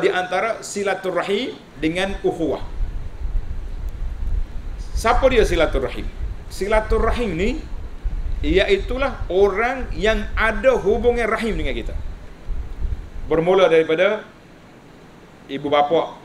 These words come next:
mana pastilah. Adik-beradik, anak saudara, siapa cucu, cicit saudara tu semua silaturahim belaka.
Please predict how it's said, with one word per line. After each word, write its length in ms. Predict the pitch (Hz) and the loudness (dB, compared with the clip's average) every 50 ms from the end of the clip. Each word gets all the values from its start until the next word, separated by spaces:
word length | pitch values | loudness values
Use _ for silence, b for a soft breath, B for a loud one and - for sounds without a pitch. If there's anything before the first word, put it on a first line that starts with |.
| - - | -16 -14
mana 160 | 107 113 113 - | -12 -12 -10 -10
pastilah. 360 | 127 - - 135 135 127 - - - - - - - - - - - - - - - - | -10 -10 -8 -6 -6 -6 -6 -8 -16 -20 -20 -20 -20 -20 -20 -20 -20 -20 -20 -20 -10 -4
Adik-beradik, 680 | 113 131 143 160 131 143 151 151 165 170 165 - - - - - - - - - - - - - - - - - - - - - - - - - - - - - - - - - - - - - - 131 | -2 -2 -2 -2 0 0 2 2 4 4 2 2 0 -6 -14 -20 -20 -20 -20 -20 -20 -20 -20 -20 -20 -20 -20 -20 -20 -20 -20 -20 -20 -20 -20 -20 -20 -20 -20 -20 -20 -20 -20 -20 -20 -20 -20 -10 -6 -4
anak 240 | 156 165 175 160 | -4 -4 -4 -4
saudara, 520 | 127 151 156 156 165 170 160 151 120 - - - - - - - - - - - | -2 0 2 2 4 4 2 2 0 -2 -6 -14 -20 -20 -20 -20 -20 -20 -20 -8
siapa 280 | - 160 147 - 165 151 | -4 -4 -2 0 0 0
cucu, 320 | 147 160 165 170 180 170 | 0 0 -4 -4 -4 -4
cicit 320 | - 165 165 160 175 175 151 | -4 -4 -6 -6 -6 -2 0
saudara 240 | 165 175 170 170 156 | 2 2 2 2 0
tu 80 | 151 | -2
semua 320 | 160 143 175 160 170 165 147 | -2 -4 -2 -2 -2 -2 -2
silaturahim 560 | - 156 151 143 156 131 131 120 131 120 110 | -2 0 0 0 0 -2 -2 -4 -4 -6 -6
belaka. 160 | 101 - | -8 -8